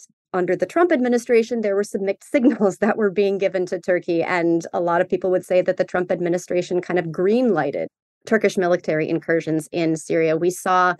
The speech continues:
Defense Secretary Mattis and Brett McGurk resign over that green lighting. So there have been some mixed signals from the U S, but under the Biden administration, the message has been very firm. You know,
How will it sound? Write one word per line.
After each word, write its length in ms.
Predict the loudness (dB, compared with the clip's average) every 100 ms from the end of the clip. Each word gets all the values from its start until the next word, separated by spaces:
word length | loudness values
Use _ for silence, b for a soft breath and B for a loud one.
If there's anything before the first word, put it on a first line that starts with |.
| b b b b b b
Defense 280 | 0 0 2
Secretary 320 | -2 0 -2
Mattis 440 | 2 2 2 2 -4 -6
and 420 | -2 0 -2 -2
Brett 200 | -4 -2
McGurk 260 | 0 0 2
resign 600 | -2 0 0 2 2 0 0
over 400 | -2 -2 -4 -4
that 280 | -4 -4 -4
green 300 | -2 0 0
lighting. 400 | -2 -4 -4 -6 b b b b
So 520 | -16 -2 2 4 4 4
there 160 | 0
have 100 | 0
been 180 | 0 0
some 180 | 0 -4
mixed 260 | -4 -6 -8
signals 400 | -6 -4 -6 -4
from 220 | -2 0
the 80 | 0
U 120 | 0
S, 180 | 0 0
but 180 | -2 2
under 220 | 2 2
the 100 | 0
Biden 320 | 0 -2 -2 -2
administration, 800 | -4 -6 -8 -6 -4 -4 -4 -2
the 80 |
message 380 | 0 0 0 -2
has 120 | -2
been 240 | -2 -2 0
very 300 | 0 0 -4
firm. 560 | -4 -4 -2 -4 -4 -4
You 100 | -4
know, 200 | -4